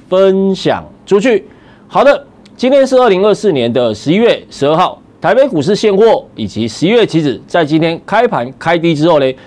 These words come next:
先反弹，然后再往下杀，形成了一个上冲下洗的区间震荡盘。我们来回顾一下整个十一月期指今天的行情变化。今天十一月期指开盘呢，开得非常低，开在二三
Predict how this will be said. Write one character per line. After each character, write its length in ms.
先 280
反 180
弹， 260
然 140
后 160
再 220
往 200
下 200
杀， 280
形 220
成 140
了 80
一 20
个 100
上 280
冲 160
下 200
洗 200
的 100
区 180
间 200
震 160
荡 180
盘。 260
我 80
们 100
来 80
回 160
顾 160
一 40
下 260
整 160
个 80
十 140
一 60
月 180
期 160
指 180
今 200
天 180
的 260
行 460
情 380
变 180
化。 240
今 120
天 120
十 80
一 40
月 120
期 120
指 100
开 220
盘 160
呢， 120
开 200
得 120
非 80
常 160
低， 260
开 140
在 140
二 160
三 280